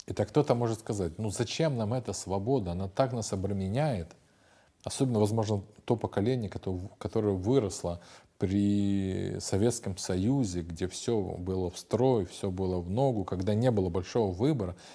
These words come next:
когда на, э, выборах, э, депутатов ходили, голосовали за одного человека. Вот такой был выбор, да? И помните, в Египте то же самое был момент, когда израильтяне вышли из Египта, они потом стали кричать Моисею, говорить о том, что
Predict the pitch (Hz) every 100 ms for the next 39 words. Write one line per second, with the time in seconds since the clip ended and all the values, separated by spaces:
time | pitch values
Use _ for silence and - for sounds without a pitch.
0 | - 101 101 113 104 104 113 - - -
1 | _ 110 98 95 92 139 123 104 92 -
2 | 107 98 95 101 107 104 131 120 104 -
3 | 101 113 98 98 95 101 107 104 90 92
4 | 90 95 92 104 113 - 87 87 85 110
5 | 127 - 85 85 _ 90 - 120 92 85
6 | 82 160 135 85 - - _ _ _ _
7 | _ 92 123 156 - - - _ _ _
8 | _ _ _ _ - - 151 143 - 90
9 | 90 110 131 - - 92 - 143 139 92
10 | 92 92 101 95 92 90 92 90 98 98
11 | 120 104 90 95 110 - 87 85 85 104
12 | 147 - 80 90 110 95 104 98 - 101
13 | 104 98 - 87 - 104 107 90 87 82
14 | - 101 101 92 87 87 107 80 - 85
15 | 87 - 92